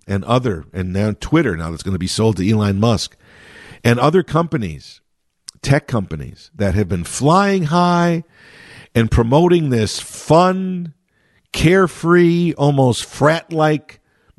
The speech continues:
business mantra and business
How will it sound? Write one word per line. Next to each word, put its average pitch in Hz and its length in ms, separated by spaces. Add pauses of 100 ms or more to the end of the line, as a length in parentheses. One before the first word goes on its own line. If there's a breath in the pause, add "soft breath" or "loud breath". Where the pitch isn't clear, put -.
business 147 800 (800)
mantra 156 840
and 98 260
business 147 680